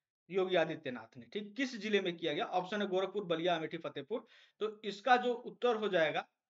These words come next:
आपको पता है कि स्मृति ईरानी कहाँ की सांसद है,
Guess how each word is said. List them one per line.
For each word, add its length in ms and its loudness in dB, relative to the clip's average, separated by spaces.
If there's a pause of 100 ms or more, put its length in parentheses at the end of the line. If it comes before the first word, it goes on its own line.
(120)
आपको 260 2
पता 260 2
है 160 0
कि 400 -10 (280)
स्मृति 400 -4
ईरानी 360 0
कहाँ 420 -2
की 100 -8
सांसद 400 -6
है, 140 -6